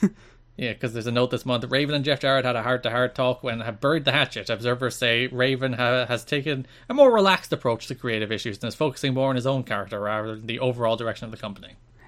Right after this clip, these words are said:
Speaker 1: It's probably also, like, helps that Raven's starting to do this, like, big stuff in R O H at the same time.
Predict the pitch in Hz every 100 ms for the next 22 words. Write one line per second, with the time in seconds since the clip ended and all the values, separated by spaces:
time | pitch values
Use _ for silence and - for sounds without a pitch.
0 | - 196 254 254 226 202 - 185 165 143
1 | 135 - 147 139 147 143 135 135 131 123
2 | - - _ _ - - 147 139 135 143
3 | 131 127 139 123 120 - - _ - _
4 | 147 131 - 131 127 127 123 127 127 123
5 | 131 127 127 120 120 127 127 127